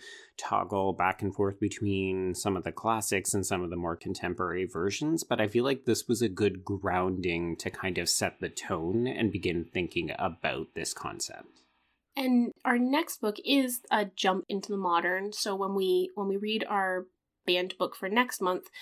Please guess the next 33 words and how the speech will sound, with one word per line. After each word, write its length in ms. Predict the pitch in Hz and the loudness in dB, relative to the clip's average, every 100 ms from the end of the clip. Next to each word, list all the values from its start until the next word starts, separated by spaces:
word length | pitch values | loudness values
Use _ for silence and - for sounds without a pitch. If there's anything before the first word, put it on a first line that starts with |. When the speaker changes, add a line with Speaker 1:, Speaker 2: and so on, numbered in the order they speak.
| - - | -16 0
Speaker 2:
we're 80 | 202 | 4
doing 280 | 196 190 185 | 6 4 2
This 200 | 202 - | 0 2
One 220 | 196 196 | 2 0
Summer 400 | - 180 233 277 | 0 0 2 0
by 140 | 202 | 0
Jillian 400 | 185 185 180 185 185 | -2 0 0 -2 -4
Tamaki 440 | 185 175 - 190 | -4 -6 -4 -4
and 100 | 185 | -2
Mariko 400 | 180 185 196 202 | -2 -2 -4 -6
Tamaki. 540 | 202 190 165 - - - - - - - | -4 -4 -4 -2 -4 -4 -10 -14 -8 4
I'm 160 | 240 | 6
excited 540 | 233 - 226 220 262 262 | 6 2 0 2 0 -2
to 80 | |
talk 260 | 254 214 208 | -2 -2 -2
about 220 | 202 180 | -2 0
that 200 | 180 175 180 | 2 2 2
one 160 | 180 | -2
because 640 | 180 180 - 185 180 180 - | -4 -6 -6 -4 -4 -6 -2
it's 180 | 208 208 | -2 -2
a 80 | 214 | -4
book 280 | 208 185 - | -2 -2 -2
that 100 | 175 | -6
has 180 | - 185 | -4 -8
been 460 | - 180 175 170 165 - - | -2 -2 -2 -4 -6 -12 -6
challenged 560 | - 185 185 202 202 185 | -4 2 2 2 0 -2
in 80 | 180 | -2
classrooms. 720 | - 160 - 254 277 311 - - - - | 6 6 6 -2 -4 -4 -8 -14 -20 -4
It's 160 | 254 247 | 0 2
Speaker 1:
Mm-hmm. 140 | - | 4
Speaker 2:
also 400 | 226 339 - 381 | 4 4 4 6
a 80 | 247 | 6
book 400 | 151 175 175 - | 6 4 2 0